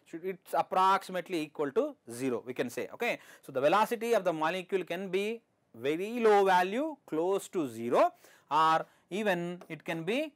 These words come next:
very high value, the largest value that we can expect in the given case. So, they, it may be moving with a very high speed. At one instant of time, the molecule may be moving with the high speed, high velocity. At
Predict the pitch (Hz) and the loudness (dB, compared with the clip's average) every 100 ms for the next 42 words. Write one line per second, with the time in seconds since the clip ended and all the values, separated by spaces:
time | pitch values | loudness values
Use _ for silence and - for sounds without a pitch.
0 | - 113 131 175 247 269 214 180 277 330 | -16 -8 -6 -4 -4 -4 -4 -2 0 0
1 | 302 190 151 156 113 131 143 170 190 226 | 2 2 2 -4 -8 -10 -2 2 2 0
2 | 208 _ 214 185 180 170 147 147 196 220 | -8 _ 0 2 2 -2 -6 -6 -6 -6
3 | - 156 - 139 151 294 - _ _ 117 | -6 -8 -6 -4 -2 -2 -4 _ _ -8
4 | 135 131 139 247 147 - _ _ 160 147 | -6 -6 -6 -6 -6 -12 _ _ -6 -4
5 | 156 165 160 185 175 165 175 175 165 147 | -4 -8 -4 -2 -2 -2 -2 -4 -2 -2
6 | 165 240 - 185 233 254 - 170 123 - | -2 -4 -4 -4 -2 -6 -4 -4 -4 -8
7 | _ _ - _ 160 147 156 226 220 220 | _ _ -20 _ -6 0 0 0 -2 -2
8 | 208 202 196 208 240 311 _ 151 156 196 | 2 2 4 0 0 -4 _ -2 0 0
9 | 196 208 185 185 180 170 180 180 160 143 | 0 0 0 -2 -2 -2 -2 -4 -2 -2
10 | - 135 151 - 247 302 330 _ _ 135 | -2 -4 -4 -4 0 0 -2 _ _ -2
11 | 165 170 170 175 196 269 339 _ - - | 0 2 2 2 -2 -4 -4 _ -20 -20
12 | _ 156 | _ -4